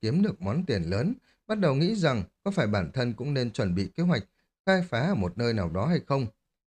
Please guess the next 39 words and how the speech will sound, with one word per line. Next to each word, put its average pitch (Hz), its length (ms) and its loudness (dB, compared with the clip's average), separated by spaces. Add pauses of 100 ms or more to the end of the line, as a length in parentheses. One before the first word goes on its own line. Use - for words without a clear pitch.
Nhưng 208 180 6
mà 156 80 6
hiện 135 260 0
tại 131 240 0
thành 127 200 -2
Thanh 185 200 2
Nguyệt, 127 220 2 (240)
nơi 131 200 4
cần 101 220 0 (100)
khai 107 240 0
phá 98 240 0
cũng 175 100 -2
đã 156 100 0
khai 104 320 -2
phá 113 200 -2
rồi. 107 280 0 (380)
Yêu 196 140 6
thú 190 180 2
sơn 202 240 2
mạch 135 240 0
bị 123 200 -2
đại 120 220 0
gia 170 260 0
tộc 110 240 0
và 95 100 -2
Thanh 113 200 -2
Nguyệt 104 160 0
học 98 180 -2
viện 113 260 0
chiếm 123 220 -2
đóng. 139 280 -2 (380)
Thanh 196 160 6
Nguyệt 160 180 4
Hồ 120 260 0
thì 113 120 -2
bọn 113 280 0
Lưu 120 340 2
Chính 131 280 2
đã 160 260 0